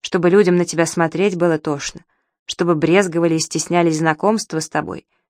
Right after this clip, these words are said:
К чему добавлять? И так в жизни Шуры хорошего было мало.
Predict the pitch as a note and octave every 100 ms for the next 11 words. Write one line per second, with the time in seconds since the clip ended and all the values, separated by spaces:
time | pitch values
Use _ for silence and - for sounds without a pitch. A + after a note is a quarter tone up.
0 | _ - - A#3+ A#3 D#3 D3 C3+ D#3+ -
1 | - _ _ _ _ E3 F3 G3 E3+ D3+
2 | D#3 D3+ D3 - F3+ E3 - _ _ -
3 | F3+ D#3+ - D#3 D3 C#3+ C#3+ C3+ - C#3